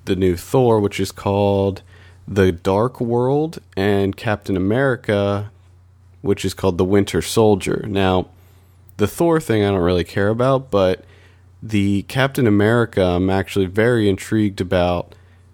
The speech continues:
because the Winter Soldier storyline is when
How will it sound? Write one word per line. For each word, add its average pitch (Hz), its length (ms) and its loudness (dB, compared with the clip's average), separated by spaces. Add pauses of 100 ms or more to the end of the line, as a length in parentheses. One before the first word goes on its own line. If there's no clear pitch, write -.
(140)
because 98 680 0
the 107 140 -2
Winter 123 400 -2
Soldier 107 1000 -2 (320)
storyline 95 1000 0 (520)
is 98 540 0
when 95 720 0